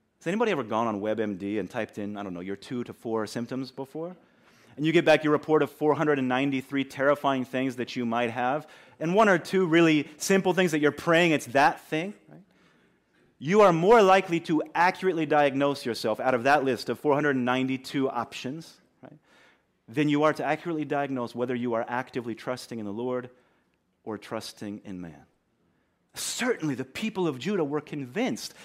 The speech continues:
they were trusting in the Lord, even as Jeremiah was rebuking them for doing the opposite. Certainly David was convinced he was trusting in the Lord when he took the census of Israel. Certainly Peter was convinced he was trusting in the Lord when he was like, "Nah, Jesus, you ain't gonna die.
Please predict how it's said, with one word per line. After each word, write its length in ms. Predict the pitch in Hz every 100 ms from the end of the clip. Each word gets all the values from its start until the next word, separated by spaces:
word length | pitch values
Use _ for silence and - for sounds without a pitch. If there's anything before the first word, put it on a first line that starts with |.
| -
they 140 | - 143
were 120 | 131
trusting 380 | - 143 - 143
in 80 |
the 60 | 139
Lord, 300 | 131 160 170 - -
even 260 | 202 185
as 220 | 175 160
Jeremiah 560 | 123 147 180 180 185 185
was 160 | 175 160
rebuking 420 | 143 190 208 165
them 160 | 165
for 120 | 170 160
doing 360 | 160 165 160 - _ _
the 120 | 147
opposite. 500 | 156 151 131 - 120 240
Certainly 440 | - 233 247 214 180
David 400 | 170 220 214 165
was 160 | 165
convinced 400 | - 170 160 160
he 100 | 196
was 160 | 220 180
trusting 300 | - 165 160
in 40 |
the 60 | 156
Lord 160 | 160 160
when 100 | 156
he 60 |
took 260 | 156 190 185 - -
the 80 | 165
census 400 | - 190 185 156
of 100 | 160
Israel. 280 | 220 185 151
Certainly 320 | 254 220 180 - -
Peter 300 | - 269 285
was 180 | 202 180
convinced 360 | - 170 180 180
he 100 | 240
was 120 | 196
trusting 300 | - 180 175
in 40 |
the 60 | 170
Lord 160 | 190 196
when 80 |
he 40 | 180
was 100 | 170
like, 140 | 175 - 262
"Nah, 380 | 185 196 247 254
Jesus, 400 | 151 160 196 160
you 200 | 170 294
ain't 120 | 240
gonna 160 | 170 151
die. 340 | 170 190 190